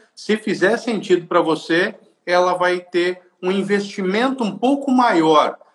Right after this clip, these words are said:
mas é, é esse detalhe que vai fazer com que esse investimento faça sentido pra você. Pronto, esse cara me convenceu, Júlio.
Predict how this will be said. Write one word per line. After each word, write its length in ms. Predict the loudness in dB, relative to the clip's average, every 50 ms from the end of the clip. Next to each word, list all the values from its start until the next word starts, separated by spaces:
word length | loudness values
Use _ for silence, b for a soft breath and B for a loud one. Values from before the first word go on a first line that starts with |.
| b b
mas 320 | -12 -10 -10 -10 -10 -6 -2
é, 380 | -2 -2 -2 -2 -4 -8 -12 -16 _ _ _ _ _ _ _ _ _ _ _ _ _ _ _ _ _ _ _ _ _ _
é 280 | -18 -10 -6 -2 0 4
esse 440 | 4 4 4 2 -2 -6 -6 -6 -4
detalhe 640 | -4 -4 -4 -4 0 4 4 6 6 4 0 -4
que 160 | -6 -10 -12
vai 300 | -4 2 4 4 4 2
fazer 440 | 0 0 0 0 0 0 -4 -6 -6
com 140 | -6 -10 -8
que 100 | -8 -8
esse 140 | -10 -8 -10 -6
investimento 920 | -2 -2 -2 -2 -4 -8 -8 -6 -6 -6 -6 -8 -10 -12 -14 -14 -16 -16 _ _ _ _ _ _
faça 460 | _ 0 4 4 4 4 2 -2 -12
sentido 460 | -10 -8 -10 -10 -8 -6 -8 -8 -6
pra 160 | -4 -4 -4 -2
você. 280 | -2 -4 -6 -6 -8
Pronto, 480 | -8 -4 0 2 2 4 2 2 0 -4
esse 140 | -6 -2 0
cara 180 | 2 2 2
me 100 | 2 -2
convenceu, 600 | -4 -2 -2 -2 -2 -2 -4 -4 -4 -2 -2 -2
Júlio. 240 | -2 -4 -6 -10